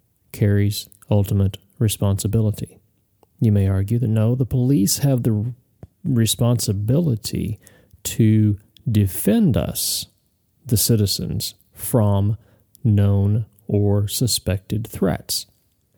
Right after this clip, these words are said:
Unfortunately for those who would like to make that argument, there are a number of court cases, such as Castle Rock versus Gonzalez,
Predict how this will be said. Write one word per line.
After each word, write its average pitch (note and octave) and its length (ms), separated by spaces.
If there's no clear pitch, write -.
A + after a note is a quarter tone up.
Unfortunately G3 1040
for E3+ 160
those D#3+ 300
who C#3+ 160
would D3 160
like B2+ 180
to - 80
make A#2 240
that G#2 160
argument, C3+ 680
there C#3+ 260
are C3+ 280
a C3+ 80
number C3+ 400
of A2 160
court D#3 340
cases, A2+ 680
such - 480
as A#2 600
Castle C3+ 540
Rock A#2 400
versus A2+ 560
Gonzalez, - 920